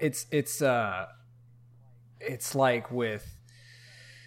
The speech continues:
Assassin's Creed in particular. I remember when they introduced, um, microtransaction. I think, I think it was Unity,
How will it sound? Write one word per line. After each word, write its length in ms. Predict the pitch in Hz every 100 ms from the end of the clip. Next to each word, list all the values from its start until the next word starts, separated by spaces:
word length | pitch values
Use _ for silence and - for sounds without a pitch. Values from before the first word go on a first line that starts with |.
| - -
Assassin's 460 | 139 139 190 160 139
Creed 220 | - 160
in 80 | 127
particular. 560 | - 147 - 131 113 110
I 100 | 135
remember 580 | 135 131 143 147 135
when 260 | 120 117 110
they 180 | 107 107
introduced, 880 | 117 - 113 110 107 113 - - -
um, 520 | 104 98 98 95 98 - - - - - - - 135
microtransaction. 640 | 135 120 117 113 110 -
I 40 | 120
think, 200 | 160 151 - -
I 60 | 127
think 200 | 202 220
it 60 |
was 160 | 147 117
Unity, 580 | 123 127 113 95 90 -